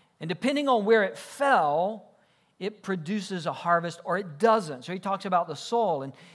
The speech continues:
he says some of, some of this seed that the farmer's spreading,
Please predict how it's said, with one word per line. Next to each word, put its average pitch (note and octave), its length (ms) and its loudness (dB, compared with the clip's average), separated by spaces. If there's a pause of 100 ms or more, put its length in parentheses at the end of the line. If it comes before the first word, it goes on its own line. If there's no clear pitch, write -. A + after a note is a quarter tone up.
(120)
he F3+ 80 -10
says F#3 220 -6
some D4+ 240 2
of, C4+ 220 4 (200)
some D4 280 0
of D4+ 160 2
this B3+ 140 -2
seed B3 580 -4
that F#3+ 100 -4
the F3 80 -10
farmer's F#3+ 720 -2
spreading, A3+ 760 -8